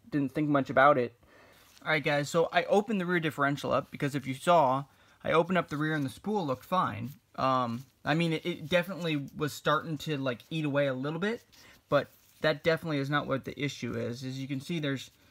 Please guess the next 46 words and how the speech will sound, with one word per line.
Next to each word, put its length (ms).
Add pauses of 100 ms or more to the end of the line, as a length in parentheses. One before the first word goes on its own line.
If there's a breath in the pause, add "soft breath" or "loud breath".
(280 soft breath)
definitely 320
some 180
play 260
in 120
here 240
where 180
those 380
pins 320
are 80
moving 280
a 80
little 180
bit, 380
but, 280
um, 400 (840 soft breath)
there's 160
something 300
else 220
grinding 300
in 80
the 60
back, 300
because 300
then 180
I 80
moved 240
on 180
to 60
the 80
center 280
diff, 340 (640 soft breath)
took 180
the 120
center 260
diff 180
out, 260
didn't 140
even 180
bother 300
taking 240
it 40
apart 280
because 240
I 100
spun 400
it 160